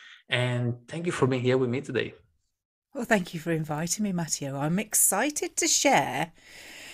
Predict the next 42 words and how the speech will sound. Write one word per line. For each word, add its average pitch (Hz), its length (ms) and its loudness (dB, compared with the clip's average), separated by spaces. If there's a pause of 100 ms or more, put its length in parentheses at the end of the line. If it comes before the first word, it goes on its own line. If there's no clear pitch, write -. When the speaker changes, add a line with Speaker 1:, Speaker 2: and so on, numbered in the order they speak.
(180)
Speaker 2:
some - 400 6
of 170 140 -4
those 160 380 2 (100)
deep 170 220 2
and 170 100 -4
dark 160 300 2
secrets - 480 2
that 147 120 0
I 151 100 2
have. 131 460 -6 (380)
Speaker 1:
Awesome, 120 560 2
awesome. 120 520 0 (440)
So 220 720 6 (200)
let's 208 300 6
begin 208 560 6 (140)
a 139 100 -4
little 156 220 2
bit 151 160 8
with 143 120 8
your 123 120 6
story. 117 680 2 (140)
I'm 131 260 0
always 156 400 2
interested 131 460 -4
to 131 100 -4
know 120 400 -2 (240)
people's - 360 0
story. 107 480 2 (100)
Um, 127 420 -2
how 170 220 2
was 233 260 6
it 202 300 6 (140)
the 151 280 4
early 151 240 8
days 135 240 6
for 127 180 0
you? 113 220 0
Tell 131 160 -8
me 170 120 -2
a 165 40 -2
little 139 200 -2
bit 117 340 0